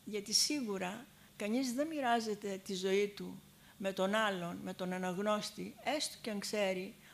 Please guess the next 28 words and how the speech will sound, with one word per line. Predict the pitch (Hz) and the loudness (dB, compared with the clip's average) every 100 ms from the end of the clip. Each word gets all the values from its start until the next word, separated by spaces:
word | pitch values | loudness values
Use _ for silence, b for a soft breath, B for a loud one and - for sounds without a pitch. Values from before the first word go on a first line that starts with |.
| - | -12
πως | 214 | -6
ο | 202 | -4
αναγνώστης | 190 185 202 247 - 233 | -2 -2 -2 -2 -2 -4
αυτός | 208 - 202 214 - B B - | -6 -6 -6 -6 -8 B B 2
αγάπησε | 196 185 208 202 - | 2 4 2 0 -4
το | 196 | -4
βιβλ-, | 190 180 - | -6 -6 -6
τα | 185 | -6
βιβλία | 180 175 185 180 | -6 -4 -4 -4
του. | 175 - - - - - - - - - B B B B B B B B | -8 -14 -20 -20 -20 -20 -20 -20 -20 -20 B B B B B B B B
Ήταν | 220 233 | -4 0
μια | 226 233 | 4 4
απόφαση | 262 254 247 - 233 233 - | 4 2 2 2 0 -4 -6
πολύ | 196 208 294 | -2 0 0
δύσκολη | 269 233 - - 190 175 185 - | 2 4 4 2 -2 -4 -6 -6
να | 185 | -4
βγάλω | 185 190 190 180 | 0 0 2 -2
το | 180 | -4
βιβλίο | 175 170 180 185 | -6 -4 -4 -2
αυτό. | 175 185 - 170 156 - - - B B B B B | -2 -6 -4 -4 -4 -10 -20 -20 B B B B B
Όμως | 208 233 226 190 202 - | 2 4 4 0 0 -2
σκέφτηκα | - 254 262 214 - 185 185 | 0 -2 0 -6 -4 -4 -4
πως | - 202 | -6 -6
και | - 180 | -4 -6
αυτές | 185 - 320 311 | -6 -8 -6 -4
ακόμα | 277 262 285 269 | -4 -2 -2 0
οι | |
σκέψεις | 214 - 247 226 - - - 170 - | 0 2 4 4 2 -6 -6 -8 -10